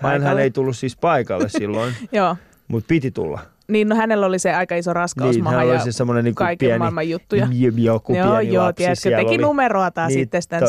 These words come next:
Speaker 1: to-,
Speaker 2: niin kuin aina.
Speaker 1: juuri niin kuin
Speaker 2: Joo.
Speaker 1: aina hänellä on niinku tapana tehdä.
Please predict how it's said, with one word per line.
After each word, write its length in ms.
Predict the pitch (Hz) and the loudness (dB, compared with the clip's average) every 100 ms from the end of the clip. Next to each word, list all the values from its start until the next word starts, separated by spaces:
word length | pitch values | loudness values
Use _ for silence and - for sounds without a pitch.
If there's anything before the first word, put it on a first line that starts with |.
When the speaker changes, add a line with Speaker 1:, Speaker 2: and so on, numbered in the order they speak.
| 107 | 2
Speaker 1:
to-, 60 | 196 | 0
Speaker 2:
niin 180 | 185 | 2
kuin 160 | 147 165 | 4 4
aina. 80 | 185 190 | 4 4
Speaker 1:
juuri 260 | 185 151 139 | 2 0 -2
niin 260 | 139 131 | 0 0
kuin 80 | 170 | 2
Speaker 2:
Joo. 100 | 220 | 2
Speaker 1:
aina 300 | 156 139 127 | 2 2 0
hänellä 340 | 117 117 110 107 | 0 0 2 0
on 80 | |
niinku 180 | 117 117 | 0 -2
tapana 420 | 127 120 110 101 | 0 0 0 -2
tehdä. 320 | 101 113 107 | 0 0 0